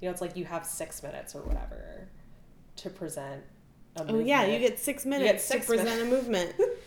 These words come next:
Speaker 1: And so, I mean, obviously there are, like, some more com-, complex concepts that you can kinda shave away
Speaker 2: Yeah.
Speaker 1: if you get a really complicated movement, but, like,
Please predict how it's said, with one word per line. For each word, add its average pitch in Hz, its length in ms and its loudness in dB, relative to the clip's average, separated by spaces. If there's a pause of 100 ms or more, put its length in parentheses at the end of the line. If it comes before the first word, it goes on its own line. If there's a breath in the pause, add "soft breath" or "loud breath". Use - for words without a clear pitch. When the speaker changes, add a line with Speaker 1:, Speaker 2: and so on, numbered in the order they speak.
(520 loud breath)
Speaker 1:
And 349 160 6
so, - 220 0
I 359 200 8
mean, 359 140 4 (480)
obviously 277 600 6
there 226 180 2
are, 208 60 6
like, 180 180 4
some 202 340 -2
more 175 200 0
com-, 156 340 -8 (100)
complex - 840 -6
concepts 156 720 -4
that - 240 -2 (180)
you 170 120 -12
can 147 220 -4
kinda - 240 -12
shave 170 280 -10
away 160 500 -4 (160)
Speaker 2:
Yeah. 185 520 -2 (100)
Speaker 1:
if 185 120 -6
you 190 80 -4
get 175 120 0
a 175 40 -2
really 160 220 -2
complicated 160 640 -6
movement, 185 420 -4
but, 175 140 0
like, 160 320 0